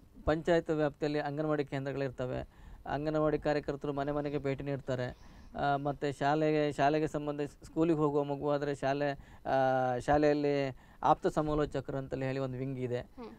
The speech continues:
Speaker 1: ಅವ್ರ ಹತ್ರ ಹೇಳ್ಕೊಳ್ಬೋದು. ಆ, ನ-, ಟಿ-, ಶಾಲೆ ಹೋಗೋ ಮಕ್ಕಳಾಗಿದ್ರೆ
Speaker 2: ಹ್ಮ್.
Speaker 1: ಅದು ಯಾರು nearest ಆಗಿರ್ತಾರೆ, ಹತ್ರ ಇರ್ತಾರೆ, ಅವ್ರಿಗೆ ಹೇಳಿಬಿಡೋದು. ಅವ್ರನ್ನ, ಆ, ಯಾವುದೇ ಹಿಂಜರಿಕೆ ಇಟ್ಕೊಳ್ಬೋದು. ಯಾಕಂತ ಹೇಳಿದ್ರೆ ನನಗೇನು ಮತ್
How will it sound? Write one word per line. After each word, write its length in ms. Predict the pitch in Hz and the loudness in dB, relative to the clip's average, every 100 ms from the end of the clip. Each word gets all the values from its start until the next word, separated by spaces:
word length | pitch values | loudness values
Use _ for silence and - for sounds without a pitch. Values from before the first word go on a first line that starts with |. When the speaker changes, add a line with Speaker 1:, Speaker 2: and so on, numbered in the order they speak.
| - - | -6 6
Speaker 1:
ಅವ್ರ 260 | 165 180 | 8 8
ಹತ್ರ 180 | 170 160 | 6 4
ಹೇಳ್ಕೊಳ್ಬೋದು. 800 | 156 151 143 135 135 131 - 131 | 6 6 4 2 0 -2 -6 -2
ಆ, 320 | 131 131 131 | 2 2 0
ನ-, 480 | 127 127 131 127 123 120 | -2 -4 -2 -2 -2 -2
ಟಿ-, 320 | 147 143 139 | -2 -2 -2
ಶಾಲೆ 200 | 147 156 | 0 2
ಹೋಗೋ 220 | 147 139 | 2 0
ಮಕ್ಕಳಾಗಿದ್ರೆ 640 | 135 120 131 123 120 120 120 | -2 -2 -2 -2 -2 -4 -6
Speaker 2:
ಹ್ಮ್. 400 | - 220 214 - | -8 -14 -14 -2
Speaker 1:
ಅದು 180 | 185 202 | 0 2
ಯಾರು 520 | 160 135 156 240 262 | 2 2 2 2 2
nearest 720 | 233 - 151 160 214 226 - | -4 -8 0 4 4 4 4
ಆಗಿರ್ತಾರೆ, 480 | 185 180 160 170 151 | 4 4 2 2 2
ಹತ್ರ 280 | 135 - 202 | 0 -2 2
ಇರ್ತಾರೆ, 480 | 180 139 131 131 - - | 2 2 -4 -4 -10 -2
ಅವ್ರಿಗೆ 320 | 190 233 220 180 | 4 6 4 2
ಹೇಳಿಬಿಡೋದು. 380 | 156 131 117 | 0 0 -4
ಅವ್ರನ್ನ, 280 | 139 156 165 165 - - - - | -2 -4 -2 -4 -4 -14 -16 -2
ಆ, 140 | 147 | 0
ಯಾವುದೇ 400 | 151 147 180 208 | 2 2 2 0
ಹಿಂಜರಿಕೆ 440 | 175 180 185 175 | 0 0 0 0
ಇಟ್ಕೊಳ್ಬೋದು. 540 | 180 160 151 131 117 127 | -2 0 -2 -2 -4 -6
ಯಾಕಂತ 460 | - 156 165 160 | -2 -2 -2 -2
ಹೇಳಿದ್ರೆ 300 | 160 160 160 | -2 0 -2
ನನಗೇನು 540 | 151 147 156 156 156 151 | -2 -2 -2 -2 0 -2
ಮತ್ 380 | 151 143 - | -2 -4 -4